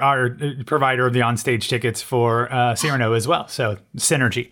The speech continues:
All right, last but not least in this section, the twenty twenty-two Lucille Lortel Awards will be announced, uh, the nominations will be announced live tomorrow, April seventh, on playbill dot com.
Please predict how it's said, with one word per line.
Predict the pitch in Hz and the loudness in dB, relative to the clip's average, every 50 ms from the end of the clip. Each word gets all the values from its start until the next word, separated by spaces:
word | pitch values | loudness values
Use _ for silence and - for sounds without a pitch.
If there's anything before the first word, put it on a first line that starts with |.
| _ - | _ 2
All | 240 262 208 | 2 2 2
right, | - | 2
last | 160 185 214 220 226 202 - - | 0 0 2 2 0 -2 -2 -2
but | - 185 170 | -2 0 2
not | 185 185 160 151 | 2 0 0 2
least | 160 180 170 - - | 2 2 2 2 2
in | 160 165 160 151 | 0 2 2 2
this | 151 147 123 - | 2 2 0 0
section, | - - 185 156 - - - 175 156 151 156 - 135 | 0 0 0 0 0 0 0 2 2 0 0 -2 -2
the | 131 151 151 147 143 135 - | 0 2 4 4 2 0 -2
twenty | - - - 247 233 190 147 | -4 0 0 2 2 2 0
twenty-two | - - - 208 190 160 117 - - 190 170 147 | -2 0 0 0 0 0 -4 -2 0 2 2 2
Lucille | 135 139 151 131 - - - 190 196 190 175 | 2 2 0 0 0 0 2 2 4 4 4
Lortel | 151 147 131 120 117 - - 185 190 180 165 | 4 2 2 2 -2 -2 0 0 2 2 2
Awards | 147 139 147 143 139 120 127 | 2 2 2 2 2 0 0
will | 123 160 196 220 208 | 2 2 4 4 4
be | 170 180 180 165 | 4 4 4 4
announced, | 151 143 143 147 151 151 151 - - - - - - | 4 2 2 2 2 2 0 0 -2 -8 -6 -2 0
uh, | 139 139 | 0 2
the | 135 139 147 | 2 2 2
nominations | 151 160 156 143 139 160 175 170 - - 123 117 110 | 2 2 2 2 2 2 0 0 0 -2 -2 0 2
will | 151 160 | 2 2
be | 151 151 | 2 2
announced | 143 143 143 143 127 - - | 2 2 2 2 0 0 -2
live | 127 120 131 139 147 143 123 - | 0 2 2 2 2 0 -2 -4
tomorrow, | - - 214 226 220 214 180 151 135 131 135 151 - | 0 2 6 6 8 8 6 6 4 4 2 2 2
April | 139 143 147 151 156 151 139 | 0 0 0 0 0 0 0
seventh, | - - 143 123 117 120 117 113 - - - - - - - - - - | 0 0 0 2 2 2 0 -2 -6 -12 -18 -18 -18 -18 -20 -20 -4 0
on | 147 151 160 175 196 190 160 | 2 4 4 4 2 0 -2
playbill | - - - 170 156 147 131 120 143 139 139 131 | -2 0 2 2 2 2 2 2 2 2 2 2
dot | 113 113 120 113 110 110 107 - | 2 0 2 2 0 -2 -4 -8
com. | - - - 175 175 175 165 156 | -6 0 2 4 4 4 2 0